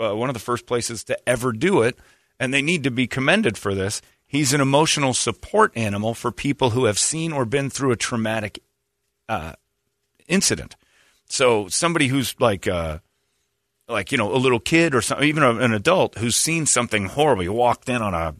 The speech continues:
dead body, or there's a murder that happened, or something awful just occurred,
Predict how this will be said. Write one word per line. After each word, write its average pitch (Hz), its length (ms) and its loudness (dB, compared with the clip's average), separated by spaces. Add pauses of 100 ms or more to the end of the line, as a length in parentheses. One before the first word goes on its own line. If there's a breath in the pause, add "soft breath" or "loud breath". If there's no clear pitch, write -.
dead 127 260 0
body, 117 420 0
or 73 120 -14
there's 87 220 -10
a 101 60 -6
murder 127 540 0
that 82 140 -4
happened, 80 360 -4
or 85 60 -8
something 135 420 -2
awful 123 340 2
just 104 200 -6
occurred, 98 300 -2